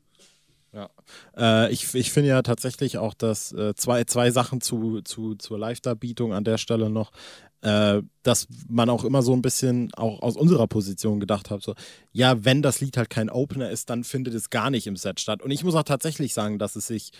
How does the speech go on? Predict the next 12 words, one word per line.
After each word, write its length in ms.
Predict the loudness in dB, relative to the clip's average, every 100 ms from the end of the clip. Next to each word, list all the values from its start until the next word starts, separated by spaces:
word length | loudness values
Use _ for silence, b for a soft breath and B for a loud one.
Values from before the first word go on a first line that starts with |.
| B B
auf 200 | -4 -2
den 160 | 0 -2
Comeback 400 | -2 0 0 0
dann 200 | -2 0
bei 200 | -2 -2
aller 460 | 0 2 4 2 0
Hyperei 580 | -2 0 -2 2 2 2
und 120 | 0
bei 140 | -2
allem, 360 | 0 0 -2 -2
äh, 200 | -4 -6 -8
Brustrumtrommeln, 1200 | -4 0 0 0 -4 -2 -2 2 4 4 2